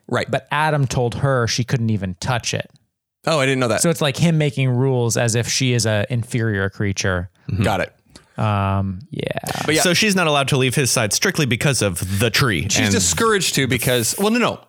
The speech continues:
Speaker 1: she just can't be trusted. Like, she might wander off and end up in Paris, I assume.
Speaker 3: <laughs> Okay, yeah.
Speaker 1: Like,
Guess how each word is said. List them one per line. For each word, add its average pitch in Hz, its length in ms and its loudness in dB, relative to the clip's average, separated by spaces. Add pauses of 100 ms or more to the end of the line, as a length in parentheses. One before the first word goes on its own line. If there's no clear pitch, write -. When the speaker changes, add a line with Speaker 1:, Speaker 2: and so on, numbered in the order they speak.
Speaker 1:
she 208 140 0
just 180 160 0
can't 151 160 -2
be 117 80 0
trusted. 90 340 -4
Like, 98 100 -2
she 131 120 0
might 107 120 0
wander 92 280 0
off 87 160 -4
and 90 180 -4
end 101 220 -2
up 92 160 -4
in 90 300 -6 (680)
Paris, 98 460 -2 (420)
I - 540 2
assume. 104 220 0
Speaker 3:
<laughs> - 20 -4
Okay, - 280 -4 (220)
yeah. - 140 -4 (840)
Speaker 1:
Like, 135 300 -4